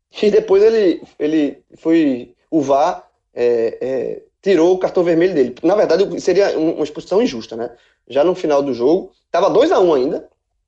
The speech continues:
tá? O Ceará tava perdendo, é, e ele num contra, o contra-ataque do Corin-, um contra-ataque do Corinthians, o Ceará tinha perdido a bola no ataque, contra-ataque do Corinthians, é, mas não era uma, uma chance clara de gol.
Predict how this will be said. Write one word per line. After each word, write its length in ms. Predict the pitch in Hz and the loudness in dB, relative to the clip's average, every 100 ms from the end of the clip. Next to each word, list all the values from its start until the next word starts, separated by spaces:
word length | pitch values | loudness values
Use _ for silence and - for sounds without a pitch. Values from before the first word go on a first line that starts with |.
| - | -4
tá? 220 | 123 147 | -2 -2
O 40 | |
Ceará 200 | - 135 | -2 -2
tava 180 | 135 139 | 0 -2
perdendo, 560 | 135 170 127 131 190 - _ _ _ _ - | 0 -2 0 -2 -4 -10 _ _ _ _ -10
é, 500 | 113 98 107 101 - | -6 -4 -4 -6 -8
e 360 | 123 131 131 | -4 0 2
ele 180 | 139 151 | 2 2
num 120 | 165 | 0
contra, 280 | 165 165 - | 0 -2 0
o 80 | 147 | 0
contra-ataque 500 | 160 156 156 156 151 | 0 0 0 0 -2
do 80 | 156 | -4
Corin-, 300 | 165 147 143 | 0 0 0
um 160 | 151 156 | 0 0
contra-ataque 420 | 180 185 165 160 | -2 -2 -2 -2
do 60 | |
Corinthians, 400 | 156 156 139 - | -2 0 0 -4
o 120 | 175 147 | -2 0
Ceará 260 | 151 147 | 2 0
tinha 220 | 139 170 | -2 -6
perdido 180 | 160 156 | -2 -2
a 40 | 151 | 0
bola 180 | 151 | 0
no 60 | 165 | 0
ataque, 400 | 180 135 143 - | 0 0 0 -2
contra-ataque 360 | 165 151 156 151 | -6 -2 -2 0
do 20 | |
Corinthians, 320 | 151 165 - _ _ _ - | -2 -2 -8 _ _ _ -6
é, 140 | 123 | -2
mas 180 | 123 175 | 0 2
não 140 | 208 175 | 2 4
era 220 | 160 131 | 2 0
uma, 340 | 139 135 117 | -2 -4 -6
uma 340 | 131 123 117 110 | -6 -8 -8 -8
chance 280 | 135 - | -10 -10
clara 320 | - 127 135 165 | -6 -2 0 0
de 80 | |
gol. 420 | 127 120 156 220 | 0 0 0 -4